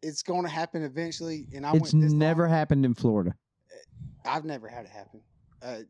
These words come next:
Speaker 1: I've never had it happen. But, you know, hey,
Speaker 2: It
Speaker 1: it was
Speaker 2: happened.
Speaker 1: time.
Speaker 2: Yep, yep.
Speaker 1: So I, I'm
Speaker 2: Consider
Speaker 1: not
Speaker 2: yourself
Speaker 1: mad about
Speaker 2: lucky.
Speaker 1: it. I just, you know, now I just kinda laugh about it. I was mad when I got to the tree and it wasn't there.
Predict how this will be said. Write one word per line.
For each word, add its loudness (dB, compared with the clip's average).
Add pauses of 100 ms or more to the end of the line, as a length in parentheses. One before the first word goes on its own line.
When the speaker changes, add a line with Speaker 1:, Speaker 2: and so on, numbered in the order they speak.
Speaker 1:
I've -10
never -6
had -6
it -8
happen. -8 (460)
But, -6
you 4
know, -6 (240)
hey, -12 (160)
Speaker 2:
It 6
Speaker 1:
it 8
was 8
Speaker 2:
happened. 2
Speaker 1:
time. -10
Speaker 2:
Yep, 0 (240)
yep. 2 (540)
Speaker 1:
So -10
I, -2
I'm -4
Speaker 2:
Consider 2
Speaker 1:
not 4
Speaker 2:
yourself 2
Speaker 1:
mad -2
about 2
Speaker 2:
lucky. -2
Speaker 1:
it. -4
I -6
just, -12
you -14
know, -12
now -8
I -8
just -14
kinda -10
laugh -8
about -14
it. -20 (140)
I -4
was -6
mad -2
when -6
I -10
got -6
to -10
the -10
tree -12
and -10
it -12
wasn't -12
there. -14